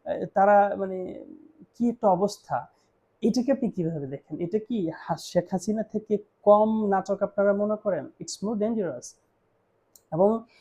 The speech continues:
এই যে, আহ, সমন্বয়ক যিনি, আহ, আব্দুল কাদের, আমি তার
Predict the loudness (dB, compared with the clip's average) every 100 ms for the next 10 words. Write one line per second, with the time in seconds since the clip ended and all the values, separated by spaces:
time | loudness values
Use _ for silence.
0 | _ _ -4 -4 -4 -20 -20 _ _ _
1 | -10 -2 2 2 2 -2 -8 -6 -4 -4
2 | -10 _ -8 -2 0 0 0 -2 -4 -6
3 | -6 -6 -6 -4 -2 2 0 2 -2 -2
4 | -6 -6 -6 -4 -4